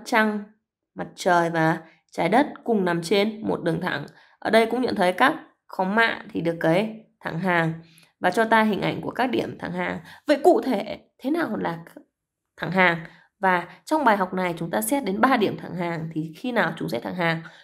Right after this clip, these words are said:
Chúng ta vào phần một nhỏ, ba điểm thẳng hàng. Khám phá hoạt động số một, hãy tìm cách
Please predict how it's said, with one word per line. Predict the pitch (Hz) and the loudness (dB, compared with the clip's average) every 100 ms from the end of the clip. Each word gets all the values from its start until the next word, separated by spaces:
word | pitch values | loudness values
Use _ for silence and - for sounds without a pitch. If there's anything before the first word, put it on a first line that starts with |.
| _ | _
Chúng | - 202 | -2 2
ta | 220 | 4
vào | 180 | 2
phần | 175 170 | 0 -2
một | 165 165 | -2 -2
nhỏ, | 165 - - _ _ _ _ _ _ | -4 -6 -10 _ _ _ _ _ _
ba | 233 240 | 2 2
điểm | 180 165 | 0 -2
thẳng | - - | -8 -4
hàng. | 185 170 165 - _ _ - - - | -2 -2 -4 -14 _ _ -20 -20 -12
Khám | - 285 302 | 4 4 6
phá | 254 | 6
hoạt | 269 285 | 6 4
động | 220 240 - | 4 2 -2
số | - 196 | -6 0
một, | 247 220 - - - - | 2 2 0 -14 -20 -12
hãy | 330 - 392 | -6 -4 2
tìm | 294 233 220 | 4 4 2
cách | 311 | 0